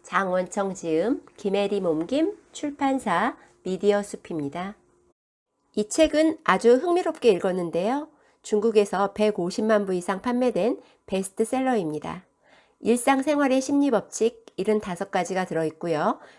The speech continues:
백오십만 독자의 삶을 바꾼 책입니다. 알아두면 쓸모있는 세상사의 비밀을 푸는 심리법칙, 지금부터 시작하겠습니다. 이 책의 목차입니다.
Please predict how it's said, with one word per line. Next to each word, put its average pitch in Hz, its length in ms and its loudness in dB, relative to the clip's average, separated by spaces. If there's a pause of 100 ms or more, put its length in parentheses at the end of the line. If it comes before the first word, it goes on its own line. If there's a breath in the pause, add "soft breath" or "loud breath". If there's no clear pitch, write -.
(120)
백오십만 196 680 0
독자의 190 480 -2
삶을 262 440 2
바꾼 185 300 -6
책입니다. 208 600 -6 (580)
알아두면 196 800 0
쓸모있는 220 800 2 (260 soft breath)
세상사의 262 640 0
비밀을 175 440 -2
푸는 233 440 0
심리법칙, 285 880 -2 (300)
지금부터 170 520 -4
시작하겠습니다. 202 1000 -6 (1200)
이 202 180 -4
책의 254 400 4
목차입니다. 190 960 -4